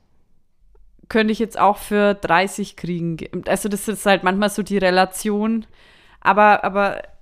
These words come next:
ich find halt gerade viel Secondhand, also ich weiß, ich war auch mit einer Freundin,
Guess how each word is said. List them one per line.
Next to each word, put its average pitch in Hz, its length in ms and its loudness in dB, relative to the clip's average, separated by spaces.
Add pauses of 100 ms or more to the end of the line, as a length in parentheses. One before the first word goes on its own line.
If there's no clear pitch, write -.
(420)
ich - 140 -12
find 233 220 -6
halt 208 180 -2
gerade 208 320 2
viel 226 240 -4
Secondhand, 214 640 -6
also 202 160 -4
ich 202 120 -10
weiß, 196 180 -2
ich 196 100 -12
war 185 140 -2
auch - 80 -10
mit 196 180 -8
einer 196 100 -6
Freundin, 202 560 -6